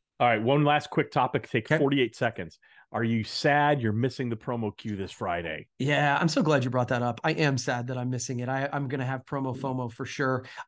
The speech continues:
Speaker 2: I love what you guys are doing over there, uh, at Promocations. Um, and so I think, I'm sure there'll be lots of video, lots of pictures.
Speaker 1: There
Speaker 2: Keep
Speaker 1: will.
Speaker 2: me posted and drink lots of water, my friend.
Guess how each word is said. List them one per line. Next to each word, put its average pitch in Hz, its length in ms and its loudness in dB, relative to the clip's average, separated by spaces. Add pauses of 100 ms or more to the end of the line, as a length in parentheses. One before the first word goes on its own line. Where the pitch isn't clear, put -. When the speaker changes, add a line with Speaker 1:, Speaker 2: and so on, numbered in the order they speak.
Speaker 2:
I 160 160 6
love 160 180 6
what 156 120 2
you 143 100 2
guys 139 200 2
are 131 60 0
doing 135 260 -2
over 156 200 -2
there, 165 420 -2
uh, 127 380 -6
at 123 200 -10
Promocations. 147 800 0 (300)
Um, 123 420 -2
and 131 160 -2
so 127 400 0
I 131 120 -4
think, 131 460 -2
I'm 131 220 -2
sure 165 220 -2
there'll 175 140 -2
be 147 120 0
lots 127 260 -4
of 123 60 -8
video, 147 300 -2
lots 127 240 -6
of 113 80 -12
pictures. 127 480 -4 (400)
Speaker 1:
There 101 80 -14
Speaker 2:
Keep - 160 0
Speaker 1:
will. 147 40 2
Speaker 2:
me 131 60 4
posted 135 600 2
and 120 300 -2 (120)
drink 127 240 -4
lots 127 160 0
of 135 80 0
water, 117 200 -4
my 113 120 -10
friend. 123 260 -8